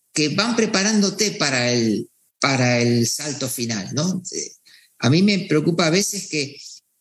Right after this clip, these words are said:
si no hay grandes avances, no hay avances. Y yo creo que es una de las grandes,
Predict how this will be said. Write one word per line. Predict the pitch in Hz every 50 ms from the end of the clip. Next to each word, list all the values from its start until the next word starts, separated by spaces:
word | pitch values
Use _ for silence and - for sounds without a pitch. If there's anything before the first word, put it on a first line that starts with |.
| _ _ _ _
si | - - - - 143 156
no | 170 190 214
hay | 220 226 220 214 185 170 - - - _ _
grandes | - 156 165 180 202 208 202 202 196 175 165 170 156 - - - - - - - - -
avances, | 156 156 175 202 214 220 226 208 - 165 160 - - 170
no | 165 165 165
hay | 175 175 160
avances. | 156 147 135 127 107 95 - - - - - - -
Y | 131
yo | 127 143 151
creo | 160 175 180 160
que | 170 170
es | 165 -
una | 175 165 160
de | 151 139
las | 135 147
grandes, | 151 160 170 165 160 156 147 143 - - - - - _